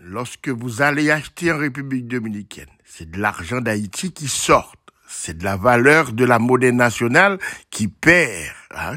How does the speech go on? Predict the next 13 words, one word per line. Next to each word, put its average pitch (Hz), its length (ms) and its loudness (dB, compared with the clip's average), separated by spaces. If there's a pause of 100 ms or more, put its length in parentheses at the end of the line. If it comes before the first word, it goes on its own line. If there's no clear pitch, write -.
qui - 100 -10
se 95 140 -4
perd. 104 440 0
Donc, 92 180 -10
vous 87 100 -14
comprenez, 107 460 -4
hein. 123 100 -4 (640)
La 147 240 6
monnaie 196 360 2
d'Haïti, 151 640 4
la 113 200 -2
goutte 151 320 0
d'Haïti, 131 580 2